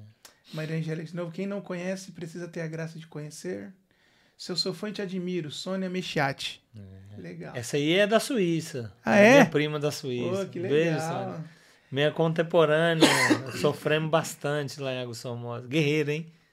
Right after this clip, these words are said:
Speaker 1: Leonil Aparecido Amaro, "Vamos ter que premiar o Cláudio." Pode descer.
Speaker 2: <laughs>
Speaker 1: Roseli Brizola, "Oi, irmão."
Speaker 2: É.
Speaker 1: Legal. É uma comunidade mesmo de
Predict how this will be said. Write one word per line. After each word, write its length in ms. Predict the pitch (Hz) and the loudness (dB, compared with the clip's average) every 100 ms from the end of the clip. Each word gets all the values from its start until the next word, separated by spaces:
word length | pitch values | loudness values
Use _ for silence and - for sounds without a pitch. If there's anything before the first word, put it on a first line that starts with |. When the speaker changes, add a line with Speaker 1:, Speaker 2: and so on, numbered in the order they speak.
| _ _ _ _ | _ _ _ _
Speaker 1:
Leonil 400 | 180 180 180 214 | -4 -2 0 -2
Aparecido 580 | 208 185 190 180 196 190 | -2 0 0 0 -2 -2
Amaro, 460 | 170 147 156 147 131 | -2 -2 -2 -4 -4
"Vamos 280 | 165 180 | -6 -6
ter 180 | - 175 | -4 -6
que 160 | 170 170 | -4 -8
premiar 400 | 170 185 175 185 | -6 -6 -6 -8
o 40 | |
Cláudio." 640 | 185 185 185 180 143 135 117 - - | -6 -4 -2 -2 -6 -10 -12 -18 -8
Pode 180 | 170 180 | -8 -4
descer. 460 | 180 - 170 160 - 110 _ _ - | -6 -6 -10 -10 -12 -16 _ _ -12
Speaker 2:
<laughs> 600 | 120 - 131 - 123 - | -12 -12 -16 -18 -20 -10
Speaker 1:
Roseli 340 | 175 180 202 | -6 -4 -2
Brizola, 760 | 190 185 160 175 190 190 190 190 - | -2 -4 -4 0 2 2 -2 -4 -6
"Oi, 180 | 185 208 | -2 0
irmão." 480 | 202 202 208 214 175 - | 2 4 4 2 -2 -8
Speaker 2:
É. 460 | 113 107 107 107 110 | -8 -6 -6 -8 -8
Speaker 1:
Legal. 260 | 156 143 - | -12 -12 -8
É 80 | 302 | -6
uma 40 | |
comunidade 560 | - 381 349 208 208 180 | -2 0 2 4 4 2
mesmo 200 | 180 | 0
de 80 | 165 | 0